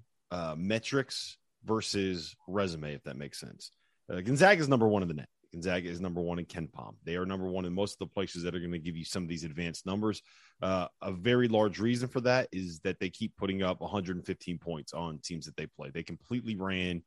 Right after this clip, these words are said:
B Y U and Santa Clara and Pepperdine out of the gym. They are, uh, the most, the ruthless offense in college basketball right now. I don't really think that that's debatable. Um, but their resume does not stack up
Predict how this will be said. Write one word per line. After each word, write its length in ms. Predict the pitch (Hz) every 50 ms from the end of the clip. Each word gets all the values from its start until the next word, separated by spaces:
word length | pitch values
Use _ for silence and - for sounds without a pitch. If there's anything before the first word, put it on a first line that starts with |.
| _ _ _ _ _ _ _ -
B 100 | 120 123
Y 200 | 113 107 104 101
U 360 | 101 95 95 98 98 95 95 92
and 100 | 90 -
Santa 280 | - - 92 87 90 87
Clara 420 | - - 87 85 85 85 87 87
and 100 | 82 78
Pepperdine 480 | 87 90 82 85 82 82 82 80 73 62
out 160 | 76 82 80
of 80 | 73
the 40 | 73
gym. 280 | 73 73 80 76 69 73
They 160 | 82 85 87
are, 440 | - - 90 90 90 87 85 80 - _ - - - _ _ -
uh, 220 | 78 87 85 82
the 120 | 85 92 101
most, 420 | 104 110 120 120 113 - - - _ _ _ -
the 160 | 107 107 - - - - 104
ruthless 500 | 107 120 139 135 - - 120 113 107 -
offense 520 | - 104 107 92 - 98 92 92 - -
in 80 | 87 87
college 340 | - 90 87 85 85 82 -
basketball 400 | 87 85 85 - - - 85 80
right 140 | 82 85 87
now. 140 | 101 104
I 40 | 101
don't 120 | 92 92 90
really 180 | 87 87 80
think 160 | - 82 76
that 60 | 78 73
that's 180 | 73 71 -
debatable. 480 | - 73 69 76 73 - 60 - - _ _ _ _ _ - - _ _
Um, 480 | - 98 95 92 87 82 76 71 60 - _ _ _ _ _ _ _ _ _ _ _ _ _ -
but 100 | 113 110
their 120 | - 143 127
resume 400 | 131 147 196 170 131 113 110 107
does 200 | 90 107 107 110
not 360 | 127 123 131 - - - -
stack 340 | - - 127 120 120 - 120
up 200 | 110 104 98